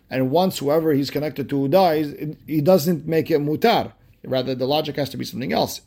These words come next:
Ela, we have to learn it out of a regular Yibum case. A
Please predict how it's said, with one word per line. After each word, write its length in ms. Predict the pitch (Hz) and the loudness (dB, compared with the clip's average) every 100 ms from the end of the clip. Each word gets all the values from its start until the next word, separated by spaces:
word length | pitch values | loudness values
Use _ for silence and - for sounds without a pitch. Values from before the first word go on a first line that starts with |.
| - | 0
Ela, 440 | 165 131 110 135 - - _ _ _ | 2 2 -2 -4 -10 -20 _ _ _
we 120 | 131 | -6
have 200 | 165 185 | -4 -4
to 60 | - | -4
learn 220 | 147 156 | -4 -4
it 40 | 151 | -2
out 160 | 123 | -2
of 80 | 127 | -2
a 60 | 123 | -2
regular 320 | 123 127 117 | -2 -2 -2
Yibum 360 | 113 98 104 101 | -2 -4 -6 -8
case. 320 | 101 92 - | -10 -12 -10
A 200 | 113 107 | -10 -8